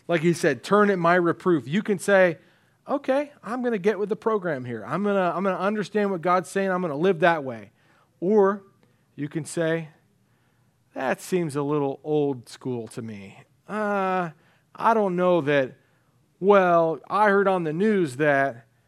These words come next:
you know, y-, that's not how it works. Um, we, we have a value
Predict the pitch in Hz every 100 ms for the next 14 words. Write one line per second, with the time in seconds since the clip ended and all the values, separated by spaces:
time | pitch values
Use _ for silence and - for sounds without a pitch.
0 | _ 151 156 143 139 127 143 120 185 185
1 | 196 240 220 214 196 185 - - - _
2 | _ _ _ _ 170 170 156 156 196 180
3 | 165 196 180 175 156 151 147 143 123 143
4 | 147 147 135 131 117